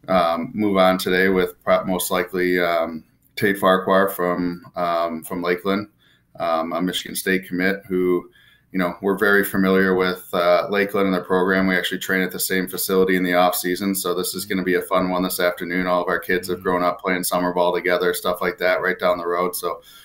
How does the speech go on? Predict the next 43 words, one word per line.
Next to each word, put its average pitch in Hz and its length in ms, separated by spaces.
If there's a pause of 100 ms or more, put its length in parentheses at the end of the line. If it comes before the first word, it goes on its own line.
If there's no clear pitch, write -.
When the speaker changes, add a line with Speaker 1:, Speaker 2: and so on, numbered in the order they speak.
(160)
Speaker 1:
um, 87 440
you 98 100
know, 90 140
I'm 90 160 (300)
good 98 200
friends 95 320
with, 95 280
uh, 87 300 (600)
with 110 180
Coach 123 180
Farquhar. 120 560
I - 60
coached 101 240
his 95 180
older 95 220
son, 95 320
Trent, 95 380
who's, 92 420
you 92 80
know, 90 80
the 90 80
starting 92 260
second 90 260
baseman 87 360
at - 160
Michigan 87 320
State. 92 340
So 82 180
there's 87 140
a 104 40
lot 113 120
of 110 120
familiarity, 101 720
and 92 100
it's, - 220
it's 98 200
gonna 107 120
be 98 80
a 92 60
fun 87 200
one 82 120
this 82 120
afternoon. 82 400